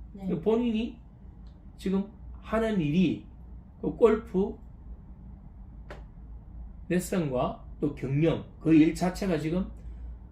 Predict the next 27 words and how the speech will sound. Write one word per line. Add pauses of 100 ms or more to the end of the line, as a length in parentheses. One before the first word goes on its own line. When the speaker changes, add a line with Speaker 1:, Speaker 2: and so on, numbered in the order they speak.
(100)
Speaker 2:
좋아하게
됐다면 (540)
나는
이미
이제
내게
뭐가
잡혔다는
거야. (140)
사명이라는
게 (280)
찾아지고
있다.
Speaker 1:
음. (760)
Speaker 2:
이제
요걸
아는
게 (140)
중요해. (600)
난
아침에
일어날
때
어떤
상태인가를
한번
보라고.